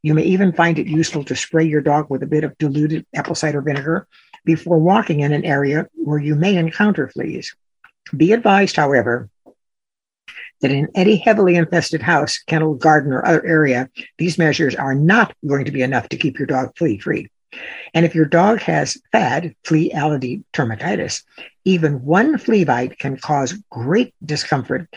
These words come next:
that can be long lasting. Such situations require a product such as Front, Frontline or some of these other, uh, additives, all of which have their downside. But when I considered, and I personally considered for a long time that Frontline was,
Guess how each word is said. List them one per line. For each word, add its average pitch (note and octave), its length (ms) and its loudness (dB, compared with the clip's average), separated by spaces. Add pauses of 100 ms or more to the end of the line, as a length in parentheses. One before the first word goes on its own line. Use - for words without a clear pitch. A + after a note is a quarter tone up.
(240)
that D3 140 -8
can D3 180 -2
be C3 140 -2
long F3+ 360 2
lasting. C#3+ 540 -4 (520)
Such - 380 -2
situations D#3+ 760 0
require D3 440 0
a E3 60 -2
product B2+ 420 -2
such - 220 -6
as E3+ 100 -2
Front, - 240 -6 (160)
Frontline D3 420 -4
or C3+ 40 -4
some C3 180 -6
of C3 60 -6
these D3 180 -6
other, C#3 320 -6 (100)
uh, - 120 -8
additives, C#3 500 -4
all C#3+ 140 -2
of E3+ 60 -4
which E3 180 -2
have F3 140 2
their F#3+ 100 0
downside. D3+ 680 0
But - 280 0 (800)
when D3+ 120 -2
I C#3 80 -4
considered, F3+ 540 0
and - 320 -4
I F#3 140 2
personally D#3+ 420 0
considered C#3+ 520 0
for B2 120 -2
a C3 60 2
long C3 220 0
time B2+ 460 -4
that C3+ 160 -10
Frontline C3+ 420 -6 (460)
was, C#3+ 500 -2